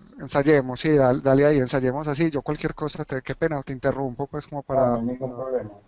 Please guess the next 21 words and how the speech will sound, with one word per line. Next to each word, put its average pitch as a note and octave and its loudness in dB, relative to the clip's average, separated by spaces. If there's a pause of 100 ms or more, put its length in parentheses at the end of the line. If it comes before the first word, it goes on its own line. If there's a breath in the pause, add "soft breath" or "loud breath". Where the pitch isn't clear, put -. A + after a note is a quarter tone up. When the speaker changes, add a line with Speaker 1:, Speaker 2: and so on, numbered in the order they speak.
(460)
Speaker 2:
Sí. C3+ -8 (880)
Bueno, A#2+ -2
entonces A#2+ 4
vamos F3 4
a - -4
comenzar E3 4
con D#3+ 0
lo - -4
que B2+ -2
es B2+ 2
AutoCAD D3 0
Electrical. D#3+ -2
Pues B2+ -2
la A#2 -2
presentación B2+ -4
que F#3 -4
vamos F3 0
a D3+ 0
hacer D3 -2
hoy F#3+ -4
está B2 4